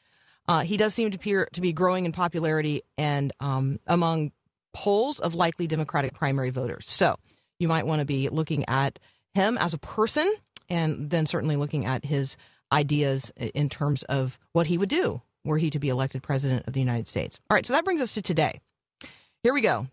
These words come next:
Today is the day the Lord has made. Today is the day the Lord has made. We're gonna rejoice and be glad in it. Um, by tomorrow, today will be yesterday.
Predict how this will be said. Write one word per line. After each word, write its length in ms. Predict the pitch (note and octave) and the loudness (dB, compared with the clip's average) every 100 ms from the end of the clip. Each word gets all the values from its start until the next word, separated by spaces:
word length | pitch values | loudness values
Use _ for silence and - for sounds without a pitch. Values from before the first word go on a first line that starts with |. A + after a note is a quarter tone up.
| _ _ _ - | _ _ _ -2
Today 240 | F3+ G3 G#3+ | 2 4 4
is 140 | A#3+ | 0
the 60 | A3 | 0
day 140 | E3 | 0
the 60 | D#3+ | 2
Lord 240 | D3 C#3+ | 0 0
has 220 | D#3 C#3+ | -2 -2
made. 180 | B2 - _ _ _ _ _ _ _ _ - | -6 -8 _ _ _ _ _ _ _ _ -4
Today 460 | F3+ G3+ F#3+ G#3 B3 | 2 2 2 -2 -2
is 140 | F#3 G3 | -4 -2
the 100 | F#3+ | 0
day 220 | C3+ C3+ | 0 0
the 100 | D#3+ | 0
Lord 240 | G#3+ C#4 | 0 0
has 200 | E3 B2+ | -2 -4
made. 220 | C3 - - _ _ _ _ - | -6 -8 -20 _ _ _ _ 0
We're 80 | G3 | 2
gonna 100 | F3+ | 2
rejoice 540 | E3 E3 E3 A3+ G#3+ | 0 2 2 0 -2
and 120 | F3 | -2
be 80 | D#3 | 0
glad 300 | C#3+ B2 B2 | 0 0 0
in 140 | B2 | -4
it. 120 | A#2 - - - _ _ _ _ _ _ _ _ | -8 -10 -18 -20 _ _ _ _ _ _ _ _
Um, 340 | C#3+ C3 C3 - _ _ _ _ _ _ _ - | 0 2 0 -6 _ _ _ _ _ _ _ 2
by 140 | G3+ | 4
tomorrow, 680 | G#3+ B3 G4 C4 C#3+ C#3 F#3+ | 4 4 2 2 2 0 -4
today 260 | - G#3 G#3+ | 0 0 0
will 80 | G#3+ | 0
be 100 | F3+ | 0
yesterday. 540 | D#3 D3 B2 F#2+ - | 0 0 -6 -8 -10